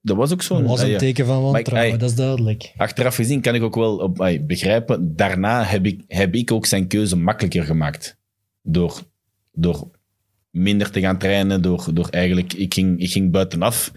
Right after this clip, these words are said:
Speaker 1: In de namiddag ging ik apart gaan trainen, maar ja, zij zien dat niet. Zij zien alleen wat je op, op het trainingsveld
Speaker 2: Ja, ja.
Speaker 1: presteert. Dus ik, ik hield mijn eigen wel heel fit, maar op training, ja, veeg ik niet graag mijn voeten aan.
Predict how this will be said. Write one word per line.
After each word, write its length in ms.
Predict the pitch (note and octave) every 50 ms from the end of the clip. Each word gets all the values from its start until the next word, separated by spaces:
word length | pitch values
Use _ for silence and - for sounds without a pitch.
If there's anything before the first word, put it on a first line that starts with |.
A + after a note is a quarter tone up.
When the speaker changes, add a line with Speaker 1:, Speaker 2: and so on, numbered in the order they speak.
| - - - - - - -
Speaker 1:
In 120 | F#2 G2+
de 80 | F#2+ F2
namiddag 460 | E2+ E2+ F#2 G#2+ A2+ A#2 A2+ A2 A2 -
ging 120 | G2 F#2+ F2+
ik 60 | -
apart 280 | E2 - - F#2+ - -
gaan 160 | - A#2 A2+ A2+
trainen, 360 | - A#2+ B2+ C3+ B2+ G#2 F#2
maar 140 | G2+ G2+ F2+
ja, 100 | D#2+ D2+
zij 240 | - - F#2 F2+
zien 220 | F2 - G2+ A2+ A#2
dat 140 | F#2+ E2 E2
niet. 200 | E2 D#2 D2+ - _ _ _ _ _ _ _ _ _
Zij 200 | - - D#2+ E2+
zien 220 | E2 - F#2 E2+ D#2
alleen 320 | D#2 D#2+ F#2 G#2+ A2+ G2+
wat 160 | F2 E2 -
je 100 | - D#2+
op, 160 | E2+ E2 - - -
op 140 | - F2 -
het 140 | E2 D2+ -
trainingsveld 460 | E2 F#2+ G#2+ A2 A2+ G#2+ G#2+ A#2+ B2
Speaker 2:
Ja, 60 | G2+
ja. 60 | F2+
Speaker 1:
presteert. 560 | F#2 F2 - - - G#2 F#2 - - - - - - - - - -
Dus 160 | - - D#2 -
ik, 180 | F#2 F2+ - F2+
ik 280 | E2+ - F2 F2+ -
hield 300 | - - - G2 G2 F2+
mijn 140 | F2+ F2 F2
eigen 280 | F2 F#2 F#2 D#2+ E2+ E2+
wel 160 | E2+ E2+ D#2
heel 220 | D2+ F2 E2+ E2
fit, 520 | - - - - A#2 A2 - - - - _ _ _ _ _ -
maar 140 | - E2+ E2
op 100 | D#2 -
training, 580 | - E2+ F2+ G2+ A2 A2+ A2 G#2 G2 F2 - -
ja, 320 | A#1 D2 E2 D#2+ B1+ - -
veeg 200 | - - F2+ E2
ik 60 | E2
niet 180 | E2 E2 E2 D2+
graag 180 | E2 E2+ E2+ C2
mijn 140 | C#2 D2+
voeten 280 | - - G2+ G2+ F#2 D#2+
aan. 160 | C#2+ C#2 D2